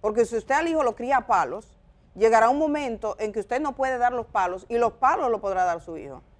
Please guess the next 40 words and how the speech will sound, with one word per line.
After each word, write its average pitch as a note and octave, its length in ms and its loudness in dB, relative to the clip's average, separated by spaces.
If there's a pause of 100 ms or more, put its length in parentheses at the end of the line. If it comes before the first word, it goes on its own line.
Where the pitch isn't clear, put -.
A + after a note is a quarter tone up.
(300)
Entonces A#3+ 280 2
la A#3 100 8
crianza B3+ 500 4
es G3 220 -2
que G3 120 -10
cuando G#3+ 380 2
usted A#3 400 -2
esté C#4 260 -8
viejo G#3+ 560 -4
o F3+ 120 -8
vieja, F#3 480 -4 (480)
usted D4 400 -4
le C#4 120 0
diga B3 300 -2
a A3+ 60 -4
su A3 220 -8
hijo G3 360 0
que G3+ 240 -4
es C4+ 120 -12
mayor, F#3+ 440 -10 (320)
"Siéntate C#4 680 -6
ahí", D#3 300 -4 (480)
y F#3 80 -14
se G#3+ 120 -4
siente A3+ 320 -4
porque G3 220 -8
es G3+ 80 -6
mamá G3+ 360 -6
que G3 80 -18
lo E3 80 -12
está D#3 160 -18
diciendo. C3+ 520 -20 (480)
Es - 80 -20
una D4+ 120 -6
gran C#4+ 200 2
impotencia G#3 840 -4 (560)
y G#3 140 0
una B3+ 180 6
manera, B3+ 560 4
eh, F#3+ 460 -2